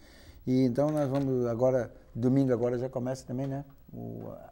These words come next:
o jogo de ida da, do Campeonato Amador da Liga Itajaí de Desportos, né?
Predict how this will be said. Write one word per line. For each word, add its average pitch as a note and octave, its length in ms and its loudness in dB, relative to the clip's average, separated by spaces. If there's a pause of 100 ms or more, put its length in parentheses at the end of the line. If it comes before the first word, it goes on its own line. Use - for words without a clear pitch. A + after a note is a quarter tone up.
(180)
o B2 120 -6
jogo B2+ 280 0
de A#2+ 120 0
ida C#3 240 0
da, B2+ 300 -2
do B2 120 -12
Campeonato A#2+ 300 -8
Amador A#2+ 260 -2
da A#2 100 -2
Liga A#2+ 220 -2
Itajaí A2+ 320 -6
de A#2 160 -8
Desportos, A#2 520 -10
né? A2 120 -10